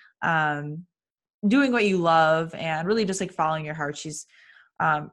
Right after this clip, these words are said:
incredibly inspiring. And she had posted in a Facebook group, and this is at the time, I don't even think that we were talking. Um, she posted in a Facebook group that I was a part of with an idea. This was prob-, you know what? This is probably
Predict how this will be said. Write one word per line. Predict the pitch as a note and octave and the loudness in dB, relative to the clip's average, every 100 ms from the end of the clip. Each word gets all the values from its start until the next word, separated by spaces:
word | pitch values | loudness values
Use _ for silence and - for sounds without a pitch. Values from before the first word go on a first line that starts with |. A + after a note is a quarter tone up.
| - | -6
incredibly | F#3 - A#3 G#3+ F3 D#3+ | -6 2 2 4 2 -2
inspiring. | D3+ - D3+ D3+ D3 C#3+ C#3+ C#3+ | -4 -6 -4 -2 -2 -4 -6 -8
And | D3 E3 _ _ _ _ _ - - | -10 -14 _ _ _ _ _ -20 -4
she | A#3 | 0
had | G#3 | 0
posted | G#3 G3+ G3+ G#3 | 0 -2 0 -2
in | E3+ | -2
a | E3 | -2
Facebook | G#3+ A#3+ A#3+ - F#3 - | 0 0 -2 -4 -6 -4
group, | D#3 D3 C#3+ | -4 -4 -4
and | F3+ | -4
this | F#3+ | -2
is | A#3+ F#3+ | -2 -2
at | F3 E3+ | -2 -4
the | |
time, | E3+ F3 E3+ | -6 -4 -2
I | D#3+ | -2
don't | E3 D#3+ | -2 -4
even | D3+ D3+ | -6 -8
think | D#3 | -8
that | D3+ D3 | -6 -4
we | C#3+ | -4
were | |
talking. | C#3 D#3 D#3+ D3 A2 F2+ - - _ - _ | -6 -4 -6 -6 -10 -10 -12 -20 _ -20 _
Um, | - F3 D#3 D#3 E3 | 0 2 2 -2 -6
she | - | -6
posted | F#3+ G3+ G3+ F#3+ | 0 0 0 -2
in | F3 | -2
a | E3 | 0
Facebook | F#3 F#3+ - F3 E3 | -2 -2 -4 -6 -6
group | - D#3 C#3+ - | -4 -4 -4 -2
that | D#3 | 0
I | D3 | 0
was | D3 | -2
a | D3+ | -6
part | - B3 C4+ | -2 2 4
of | E3+ D#3 D3+ - _ _ _ _ _ _ | 6 4 2 -6 _ _ _ _ _ _
with | F#3+ F#3+ F#3+ | 0 2 4
an | |
idea. | F3 E3 D#3 G3+ F#3+ D#3 C#3+ D#3+ - _ _ - | 2 2 4 6 6 6 4 0 -8 _ _ -6
This | F3+ F3 | -4 -2
was | F3+ | -4
prob-, | - F3 F3 G3 | -2 -2 -2 0
you | F#3+ A#3 | 2 4
know | |
what? | A#3 G#3+ | 4 4
This | G#3+ | 0
is | G#3+ | -2
probably | - - A3 A#3 B3 B3 B3 | -2 0 0 2 0 2 0